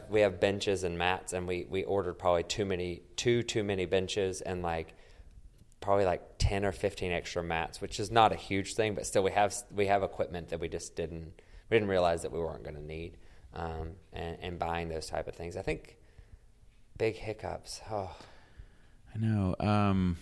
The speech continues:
Speaker 2: timelining things better. If I wish I would have done that, like, you know, um, equipment delivery and, you know, just making sure people in the right place at the right time when that's coming in. Um,
Speaker 1: I think that,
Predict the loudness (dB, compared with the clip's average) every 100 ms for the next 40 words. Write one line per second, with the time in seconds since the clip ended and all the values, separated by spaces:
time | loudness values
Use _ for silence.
0 | -8 -20 -20 -20 -20 -20 -12 -2 0 2
1 | 4 4 4 4 2 2 2 0 0 0
2 | 2 4 2 0 -2 -4 -2 0 0 0
3 | 0 2 2 2 2 2 0 2 2 4
4 | 4 4 2 2 0 0 -2 -6 -10 -20
5 | -20 -20 -12 -10 -4 -2 -2 -2 4 6
6 | 8 6 6 6 4 0 0 0 0 -2
7 | -2 -2 -2 -2 0 0 2 2 0 -2
8 | -4 -4 -2 -4 -4 -2 0 0 -2 -4
9 | -16 -20 -20 -14 -6 -4 -4 -4 -2 0
10 | 0 0 0 -2 -6 -18 -20 -20 -20 -20
11 | -8 -4 0 0 2 4 2 0 -8